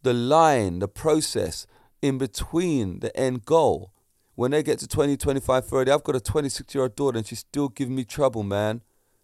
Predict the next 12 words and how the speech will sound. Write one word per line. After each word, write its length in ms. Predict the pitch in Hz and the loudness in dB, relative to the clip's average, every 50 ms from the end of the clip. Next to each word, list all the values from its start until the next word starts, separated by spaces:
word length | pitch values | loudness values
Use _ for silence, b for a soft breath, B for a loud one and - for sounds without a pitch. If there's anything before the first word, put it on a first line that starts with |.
| _ _ _ _ _ _ _ _ | _ _ _ _ _ _ _ _
Right? 280 | - 113 127 143 - B B B B | 0 2 2 2 0 B B B B
So 160 | B - - 135 | B -6 -2 0
you 140 | 135 147 | 2 4
have 160 | 156 147 131 - | 4 2 2 -2
to 100 | 117 120 | -8 -8
think 300 | - - 170 170 - 151 | -4 -4 -4 -4 -4 -4
about 380 | 120 - 131 123 120 120 - | -2 0 0 0 0 0 -2
the 140 | 113 123 110 107 113 | -4 -4 -4 -4 -6
line, 540 | 120 127 135 156 165 160 151 135 113 104 98 | -6 0 2 4 4 6 4 4 2 0 -2
the, 140 | 104 110 107 - - | -4 -4 -6 -6 -6
the 100 | 120 107 | -8 -8
trip, 560 | - - - - - - 123 107 - - | -8 -10 -14 -8 -2 0 0 0 0 -4